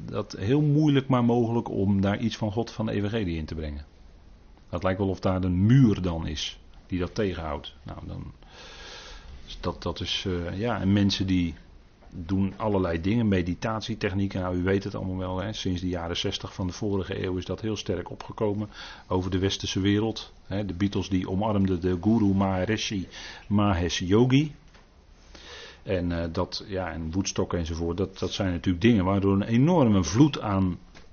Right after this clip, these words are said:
Oosterse mystiek en godsdiensten over de westerse wereld is gekomen. Zodat mensen nu, nu worden in kerkgebouwen worden ruimtes verhuurd om yoga te doen en zo, dat soort dingen allemaal, hè.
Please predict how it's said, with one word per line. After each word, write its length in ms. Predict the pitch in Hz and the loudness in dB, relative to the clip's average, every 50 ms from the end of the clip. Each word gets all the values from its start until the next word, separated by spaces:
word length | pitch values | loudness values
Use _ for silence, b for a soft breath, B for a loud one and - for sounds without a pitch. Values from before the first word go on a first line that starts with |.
| - - | -6 0
Oosterse 600 | 131 123 120 - - 110 101 - - 104 98 92 | 2 2 2 2 0 -2 -2 0 2 2 2 4
mystiek 480 | 92 92 92 - - - 143 123 - - | 2 2 0 0 2 2 2 2 2 -2
en 300 | - 101 90 87 90 87 | -6 -6 -4 -4 -6 -6
godsdiensten 600 | - 131 120 104 101 98 87 87 - - - 95 - | -4 -4 -2 0 2 2 2 0 -2 -4 -4 -2 0
over 220 | 92 95 90 90 | 0 0 0 0
de 60 | 92 | 0
westerse 360 | 90 98 95 - - 92 98 | 0 2 0 0 -2 -2 0
wereld 300 | 95 113 139 151 151 139 | 0 0 0 0 -2 -2
is 140 | - 147 - | -2 -2 -2
gekomen. 500 | - 139 127 - 143 123 110 98 85 85 B B B B B B B | -2 -4 0 2 2 2 2 0 -2 -4 B B B B B B B
Zodat 280 | B - 113 98 98 90 | B -2 2 2 4 6
mensen 560 | 95 101 98 92 87 - - 104 98 98 95 95 | 6 6 6 4 4 2 0 0 0 0 2 4
nu, 260 | 101 104 107 101 90 | 6 6 6 6 6
nu 180 | 92 104 110 | 6 6 6
worden 320 | 104 95 90 85 85 87 90 | 6 4 4 2 0 0 0
in 180 | 90 90 87 | -2 -2 0
kerkgebouwen 640 | - - 107 107 - - 95 85 82 82 82 85 85 | 0 2 2 2 0 -2 -2 -2 0 0 0 -2 -2
worden 340 | 82 87 87 85 90 85 80 B B B B B B B | -2 -2 -2 -2 -2 -4 -4 B B B B B B B
ruimtes 440 | 104 101 104 98 95 98 - 95 - | 4 6 8 8 8 4 2 -2 -2
verhuurd 400 | - 98 85 95 101 95 92 101 | -2 0 4 4 4 4 4 0
om 160 | 90 87 87 | 0 0 2
yoga 420 | 85 95 117 135 131 139 143 139 | 4 4 4 4 4 2 0 0
te 120 | 139 - 127 | -2 0 0
doen 220 | 127 127 120 110 | 2 2 2 0
en 140 | 101 107 104 | -2 -2 -2
zo, 220 | 110 113 113 107 | -2 -2 -2 -2
dat 160 | 107 110 101 | -4 -4 -6
soort 160 | - - 107 101 | -6 -6 -4 -2
dingen 180 | 98 98 98 | -2 -2 -2
allemaal, 400 | 95 98 98 92 90 90 87 82 | -2 -4 -4 -4 -6 -6 -6 -8
hè. 80 | 90 | -8